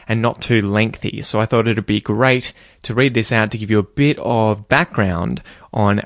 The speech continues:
Australian bushrangers. Okay, so let's get into it. So bushrangers were originally escaped convicts in the early years of the British settlement of Australia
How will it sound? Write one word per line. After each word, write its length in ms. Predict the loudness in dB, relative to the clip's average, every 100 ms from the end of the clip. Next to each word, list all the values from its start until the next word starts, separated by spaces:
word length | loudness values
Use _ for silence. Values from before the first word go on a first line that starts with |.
| -4
Australian 760 | -6 -6 0 0 2 0 -2 -6 -18 _ -8
bushrangers. 1000 | -2 -2 0 0 0 -2 -4 -6 -10 -6
Okay, 440 | -6 -4 0 0
so 220 | 0 0 0
let's 460 | 0 0 0 -2
get 160 | -2 0
into 280 | -2 -2 -6
it. 280 | -6 -14 -20 _ _ _ _ _ -20 -20 -20 -20 -10
So 200 | 2 4
bushrangers 840 | 6 4 4 4 4 4 4 4
were 220 | 6 6
originally 560 | 6 2 2 2 2 2
escaped 640 | 0 -2 0 2 2 0
convicts 840 | -10 0 2 2 2 0 -2 -6 -6 -8
in 120 | 2 4
the 160 | 6
early 280 | 6 6 4
years 520 | 0 2 4 4 0
of 160 | -6 -2
the 80 | 0
British 340 | 2 2 0
settlement 400 | 2 4 4 4
of 80 | 2
Australia 640 | 0 0 0 0 -2 -4